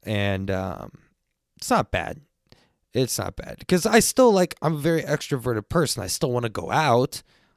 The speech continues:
I still wanna sing karaoke. I still wanna do these things. I'm not gonna just,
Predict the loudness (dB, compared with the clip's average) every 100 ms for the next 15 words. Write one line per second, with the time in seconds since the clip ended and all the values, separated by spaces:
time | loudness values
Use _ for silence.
0 | -10 -6 0 2 2 0 -2 -2 -4 -2
1 | -2 0 0 0 -2 -4 -2 0 -2 -2
2 | -4 -2 0 -2 -6 -8 -8 -8 -14 _
3 | -20 -20 _ _ _ _ _ _ _ -14
4 | -8 -6 -4 -2 -2 -2 -2 -2 -4